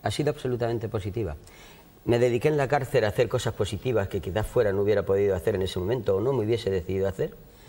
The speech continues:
Y, y bueno, pero yo tengo que hablar por mí, no hablo por los presos. La cárcel no me ha tratado mal, pero el hecho de estar en la cárcel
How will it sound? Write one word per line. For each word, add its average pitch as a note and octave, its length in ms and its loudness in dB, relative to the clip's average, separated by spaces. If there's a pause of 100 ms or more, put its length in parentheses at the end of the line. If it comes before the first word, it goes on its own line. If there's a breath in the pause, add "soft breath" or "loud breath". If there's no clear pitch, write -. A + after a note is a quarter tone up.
(380 loud breath)
Y, G#2 680 2
y A2 100 2
bueno, C3+ 340 2
pero G#2+ 340 2 (100)
yo B2 160 2
tengo D3 300 -2
que C#3+ 120 0
hablar B2 420 2
por A#2 160 2
mí, A#2+ 200 -2
no F#2 160 -2
hablo A2+ 220 0
por G#2 140 0
los F#2+ 140 2
presos. - 380 0 (880)
La E2+ 120 0
cárcel A2 400 0
no G#2+ 100 0
me A2+ 80 0
ha A2+ 60 0
tratado G#2 420 0
mal, G2+ 240 -2 (460)
pero G#2 320 2 (500)
el A2 160 2
hecho D3 240 2
de A2 80 0
estar A#2 200 -2
en A2 120 0
la G2+ 80 -2
cárcel G2+ 380 -4